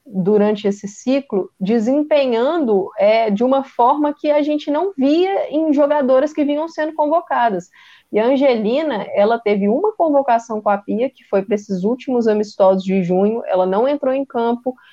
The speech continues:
e ela só entrou nessa Olimpíada por causa da lesão da Adriana.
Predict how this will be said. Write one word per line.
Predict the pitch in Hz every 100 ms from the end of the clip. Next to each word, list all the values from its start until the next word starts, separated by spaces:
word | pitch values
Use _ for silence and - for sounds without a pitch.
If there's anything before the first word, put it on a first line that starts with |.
| - _ _
e | 233 233
ela | 226 233
só | - - 269
entrou | 339 330 277 233
nessa | 240 226 233
Olimpíada | 208 202 208 208 226 240 254
por | 262 311
causa | - 240 233 240
da | 220 226
lesão | 254 262 208 202 208 233 _ -
da | 214 220
Adriana. | 226 240 262 202 190 180